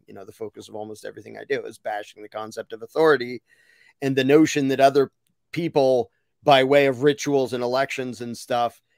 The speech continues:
can have the moral right to dominate other people.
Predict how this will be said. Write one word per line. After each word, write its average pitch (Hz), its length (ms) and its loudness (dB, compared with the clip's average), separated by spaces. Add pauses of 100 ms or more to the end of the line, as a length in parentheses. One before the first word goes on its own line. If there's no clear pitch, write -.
(100)
can 135 140 0
have 135 220 -2
the 131 100 -4
moral 139 720 4
right 139 400 4 (600)
to 139 160 -4
dominate 135 540 0
other 123 220 -2
people. 170 540 -12